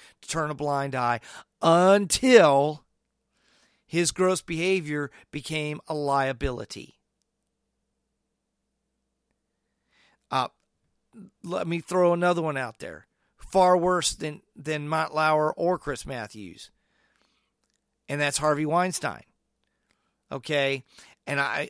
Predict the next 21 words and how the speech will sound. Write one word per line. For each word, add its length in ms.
I 140
find 320
it 120
interesting 640
that 100
some 300
of 140
the, 240
the 80
very 680
people 600
who 140
were, 320
you 140
know, 80
calling 400
out 240
Trump's 520
supposed 800
misogyny 1040
were 440